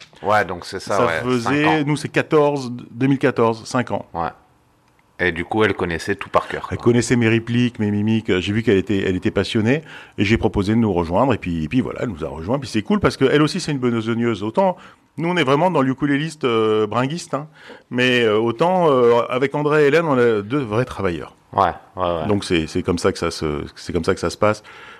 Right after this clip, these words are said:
Speaker 2: Et c'était, c'est très sympa, mais c'est, mais c'est la plus travailleuse de tous, hein. Écoutez
Speaker 1: Ah bah,
Speaker 2: les
Speaker 1: elle a
Speaker 2: chroniques
Speaker 1: un
Speaker 2: d'Hélène.
Speaker 1: annuaire, euh, en dessous du micro quand elle parle. <laughs>
Speaker 2: Non, mais le pire, c'est que non seulement elle prépare, euh, ses
Speaker 1: Ouais.
Speaker 2: interventions,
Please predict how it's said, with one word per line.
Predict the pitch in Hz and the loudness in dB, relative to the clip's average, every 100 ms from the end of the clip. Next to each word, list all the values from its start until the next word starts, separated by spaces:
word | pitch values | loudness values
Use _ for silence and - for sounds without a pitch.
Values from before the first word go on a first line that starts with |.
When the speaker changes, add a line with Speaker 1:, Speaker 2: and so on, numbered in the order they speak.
| - | -12
Speaker 2:
Et | |
c'était, | - 107 117 113 | -8 0 4 4
c'est | - | 2
très | 110 110 | -4 -4
sympa, | 101 87 120 - | -2 2 2 0
mais | - | -6
c'est, | - 95 | -4 -4
mais | 95 | -2
c'est | 110 | -2
la | 95 | -2
plus | - 131 | -4 -8
travailleuse | - 101 101 95 | -4 -2 -2 -2
de | 104 | -6
tous, | - - | -8 -10
hein. | - | -10
Écoutez | 107 - | -4 -2
Speaker 1:
Ah | 101 | 2
bah, | 92 | 2
Speaker 2:
les | |
Speaker 1:
elle | 92 | 4
a | |
Speaker 2:
chroniques | 95 92 | 2 0
Speaker 1:
un | |
Speaker 2:
d'Hélène. | 92 101 113 | 0 -2 -2
Speaker 1:
annuaire, | 101 107 104 | 0 2 2
euh, | 92 87 87 | 2 0 0
en | 87 90 | -2 -6
dessous | 92 98 | -10 -10
du | 87 | -8
micro | 90 92 101 160 | -8 -6 -4 0
quand | 123 107 104 | 2 2 2
elle | 101 202 | 2 2
parle. | - 107 101 139 - - - 220 | 2 2 0 -4 -6 -8 0 2
<laughs> | 160 160 160 - 185 - | 4 2 0 0 -4 -4
Speaker 2:
Non, | 165 | -2
mais | 180 | 0
le | 175 | 0
pire, | 233 - | -2 -4
c'est | 160 | -4
que | 151 | -2
non | 147 | -2
seulement | 185 220 196 | 0 2 2
elle | 143 | 2
prépare, | 127 117 120 110 87 | 0 2 2 2 0
euh, | 85 87 | -2 -4
ses | - | -4
Speaker 1:
Ouais. | 107 | -4
Speaker 2:
interventions, | 101 92 104 - 196 | -4 -4 -4 -6 -6